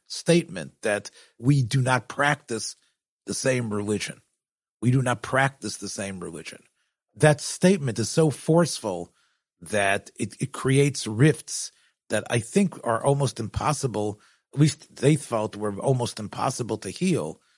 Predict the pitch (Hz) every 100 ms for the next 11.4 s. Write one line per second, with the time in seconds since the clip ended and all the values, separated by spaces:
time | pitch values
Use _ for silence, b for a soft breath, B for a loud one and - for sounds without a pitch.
0 | _ _ 135 175 247 240 180 180 175 202
1 | 185 156 123 151 151 131 123 - 147 156
2 | 190 - 185 160 127 - 143 127 110 98
3 | 95 92 87 87 85 87 b b b -
4 | 156 220 196 151 175 160 123 107 113 110
5 | 107 101 101 104 107 - 127 - 98 110
6 | 120 127 - - _ _ _ _ _ _
7 | _ 95 90 92 - - - 131 131 113
8 | - 104 110 110 - 120 113 - _ -
9 | 147 123 - 123 113 110 104 90 98 -
10 | 87 87 - - _ _ _ _ _ 92
11 | 92 92 95 92